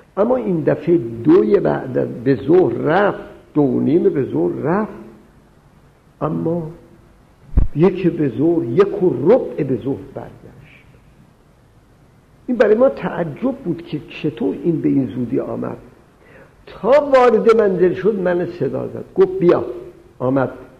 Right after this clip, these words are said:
گفت: "به نظرم دعای ما مستجاب شده، برو الان یه آقاییست، یه طبیبیه، این نزدیک تکیه رضا قلی خان،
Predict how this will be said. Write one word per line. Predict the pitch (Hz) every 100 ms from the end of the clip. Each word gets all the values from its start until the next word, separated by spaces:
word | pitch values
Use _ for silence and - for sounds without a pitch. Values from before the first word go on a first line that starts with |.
| - - - -
گفت: | 247 - -
"به | 156
نظرم | 143 135 165 190 170
دعای | 139 139 156 160 151
ما | 143 135
مستجاب | 131 120 - 120 123 123 - -
شده، | 110 101 98 _ _ _ _ _ _ _ _ _ 143 135
برو | 170 208 170 143 143
الان | 147 131 135 160 170 175 156 143 135
یه | 165 170 -
آقاییست، | 135 127 123 156 147 117 - -
یه | 143 147 147 -
طبیبیه، | 123 120 127 139 151 156 170 - - - - - - _ _ _ _ _ _ _ -
این | 160 160
نزدیک | 143 139 156 175
تکیه | 180 - 143 - - 170
رضا | 165 139 123 127
قلی | 123 123 120
خان، | - 139 165 -